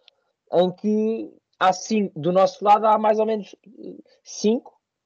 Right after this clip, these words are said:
ou no, no, normalmente, três centrais e dois médios, ou se jogarem três médios, seis protagonistas. E portanto, hum, acho que o mais importante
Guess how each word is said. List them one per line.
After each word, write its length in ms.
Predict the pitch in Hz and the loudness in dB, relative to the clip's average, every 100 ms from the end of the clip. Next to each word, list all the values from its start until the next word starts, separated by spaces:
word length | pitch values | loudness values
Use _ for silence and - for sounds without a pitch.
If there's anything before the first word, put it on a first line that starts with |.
| - _ | -20 _
ou 320 | - 127 95 - _ | -2 0 0 -6 _
no, 400 | 110 82 117 113 | -20 -14 -10 -8
no, 280 | 117 117 104 104 - | -8 -10 -10 -12 -6
normalmente, 580 | 104 107 110 123 156 _ _ _ - | 0 2 2 0 -4 _ _ _ -4
três 160 | 104 | -4
centrais 340 | - 113 107 104 | -4 -2 -2 -2
e 40 | |
dois 180 | 107 110 | -4 -2
médios, 260 | 127 135 - - _ | -4 -4 -10 -20 _
ou 380 | - 139 151 151 _ _ | 2 6 6 4 _ _
se 220 | - 110 | -20 -4
jogarem 280 | 117 120 117 | 0 0 0
três 200 | 117 110 | -6 -6
médios, 360 | 127 131 127 - _ _ | -4 -4 -8 -14 _ _
seis 580 | - 165 180 196 - - | 2 6 6 6 -4 -8
protagonistas. 760 | 180 180 190 175 185 165 120 - - - - | -4 0 0 0 -6 -6 -12 -12 -20 -20 -14
E 100 | 113 | -12
portanto, 760 | 113 - 139 139 135 143 147 147 127 139 139 135 | -12 0 4 4 4 -2 -2 0 4 6 6 6
hum, 680 | 135 131 127 123 120 113 95 _ _ - | 0 -12 -14 -16 -16 -18 -20 _ _ -2
acho 200 | 123 - | -2 -2
que 60 | |
o 40 | 135 | 0
mais 220 | 131 117 | 0 0
importante 500 | 117 - 139 123 | -8 0 2 2